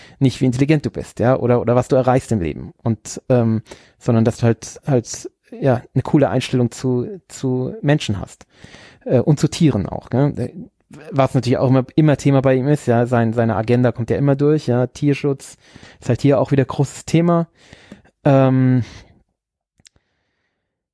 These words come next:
ja, ich weiß nicht, vielleicht wär's besser gewesen, wenn er nicht so überzeichnet wäre und wenn er eben nicht so,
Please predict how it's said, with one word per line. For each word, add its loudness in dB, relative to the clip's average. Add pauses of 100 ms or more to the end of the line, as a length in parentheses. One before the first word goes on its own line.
(1080)
ja, 2 (840)
ich 0
weiß 2
nicht, 0 (500)
vielleicht 2
wär's 0
besser 0
gewesen, 2
wenn 2
er 0
nicht -2
so 0
überzeichnet 0
wäre 0
und -6
wenn -2
er 2
eben 0
nicht 0
so, -4